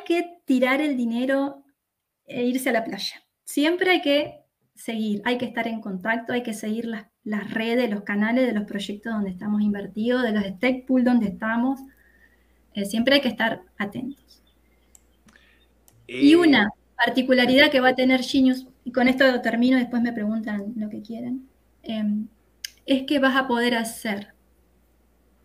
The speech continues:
Speaker 1: vas a poder as-, proveer liquidez de la manera tradicional, aportando un par en un determinado rango de precio para no sufrir del impermanent loss,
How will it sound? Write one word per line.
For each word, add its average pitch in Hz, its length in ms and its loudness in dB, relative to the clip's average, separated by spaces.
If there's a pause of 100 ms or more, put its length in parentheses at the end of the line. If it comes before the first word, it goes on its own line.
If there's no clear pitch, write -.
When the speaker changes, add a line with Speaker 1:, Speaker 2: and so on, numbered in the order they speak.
(260)
Speaker 1:
vas 240 160 0
a 254 100 2
poder 240 220 0
as-, 233 140 -4
proveer 233 440 4
liquidez 285 680 4 (1200)
de 220 120 -4
la 208 100 0
manera 226 300 2
tradicional, 247 800 2
aportando 214 540 -6
un 214 180 -4
par 254 460 0 (1600)
en 220 140 0
un 262 80 6
determinado 262 540 4
rango 262 260 4
de 247 120 2
precio 311 440 2
para 226 200 0
no 262 500 0 (600)
sufrir 269 880 0
del 220 180 -4
impermanent 240 600 0
loss, 311 400 0